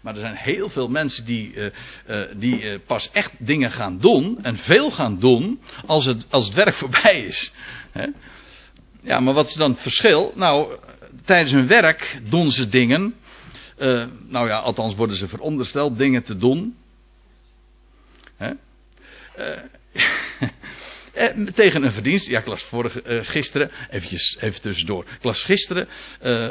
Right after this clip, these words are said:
op een, een nieuwsite, nu punt N L. Daar was een ambtenaar, eh, in Duitsland. Die, eh, veertien jaar niets gedaan had. Ja, <laughs>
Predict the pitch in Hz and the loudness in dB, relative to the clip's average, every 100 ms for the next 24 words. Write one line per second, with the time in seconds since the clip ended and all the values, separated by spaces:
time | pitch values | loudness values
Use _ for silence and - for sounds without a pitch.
0 | - 127 113 113 107 101 113 170 - 135 | -4 -4 -2 -2 -2 0 0 0 -2 -2
1 | 127 196 170 143 131 123 123 123 - - | 0 0 0 0 0 2 2 0 -6 -2
2 | 127 123 107 190 226 190 190 - - _ | 0 0 0 0 0 0 -2 -4 -8 _
3 | _ _ _ _ _ - _ _ - - | _ _ _ _ _ -20 _ _ -12 -4
4 | 110 104 113 98 160 185 214 240 - - | -2 -2 0 4 4 4 0 0 -2 -12
5 | - - - - 123 147 147 147 135 117 | -20 -20 -20 -14 -4 0 2 2 2 0
6 | - - - - 262 269 - 247 240 208 | -2 -10 -10 2 4 6 4 2 4 6
7 | 180 185 190 - 113 117 156 233 302 370 | 6 6 0 -10 -6 0 4 6 8 6
8 | 359 - - - 214 180 143 110 95 - | 4 2 2 0 4 8 8 6 -2 -10
9 | - - - - - - - - _ - | -18 -20 -20 -20 -20 -20 -20 -20 _ -20
10 | - 151 143 - - 135 | -12 2 4 4 2 -2